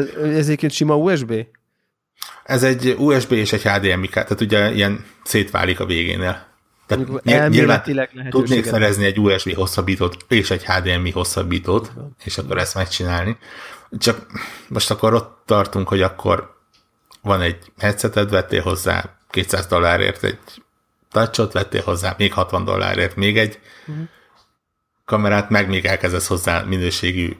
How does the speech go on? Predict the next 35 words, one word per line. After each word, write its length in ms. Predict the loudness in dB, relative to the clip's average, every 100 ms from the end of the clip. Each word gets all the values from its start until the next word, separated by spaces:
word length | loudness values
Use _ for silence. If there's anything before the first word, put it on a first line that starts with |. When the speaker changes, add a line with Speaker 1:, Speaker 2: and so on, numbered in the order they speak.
| _
Speaker 2:
jó 140 | 2 2
minőségű 560 | 2 -2 -4 -6 -6 -4
kábeleket 500 | 0 2 2 2 0
szerezni. 440 | 0 -2 -2 -2
K-, 180 | -2 -2
kicsit, 260 | 0 0 2
mint 180 | 0 0
a 40 |
Switchnél 440 | 0 0 2 2
vagyunk, 280 | 2 2 0
ugye, 160 | 2 2
hogy, 260 | 0 -4 -6
hogy 180 | -6 -6 -4
Speaker 1:
Ja, 160 | 2
Speaker 2:
talaggép 260 | 4 4 4
Speaker 1:
ja, 60 | 2
ja, 60 |
ja. 60 | 0
Speaker 2:
plusz 220 | -4 -6
memóriakártya, 840 | -4 0 0 0 0 0 0 -4
plusz 240 | -6 -6 0
kontroller, 580 | 0 2 0 2 0
plusz 160 | -2 -4
tartó, 420 | 0 2 2 -2 -4
plusz 200 | -4 -6
tattara, 280 | -4 0
Speaker 1:
Mondjuk 220 | 4 4 2
így 60 |
is 60 | 0
Speaker 2:
tattara. 160 | 2
Speaker 1:
nyilván, 200 | 2 2
nem 160 | 2 0
tudom, 180 | 0 0
háromszázezer 580 | 2 0 0 0 0 0
forint 260 | 0 -2